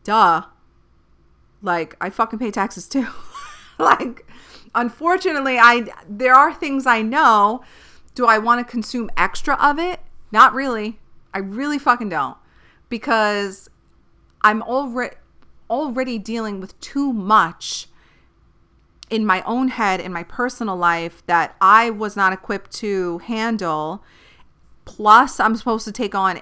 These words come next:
A, B, and C outside of my home.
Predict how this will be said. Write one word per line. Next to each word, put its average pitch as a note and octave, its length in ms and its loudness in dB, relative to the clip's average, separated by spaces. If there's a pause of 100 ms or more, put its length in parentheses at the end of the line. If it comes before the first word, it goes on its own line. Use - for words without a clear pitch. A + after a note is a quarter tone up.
A, F#3+ 180 -4
B, A3 180 -4
and F3+ 120 -4
C G3 440 -6
outside F#3+ 840 4
of F4 120 -8
my E4+ 160 0
home. F4+ 440 0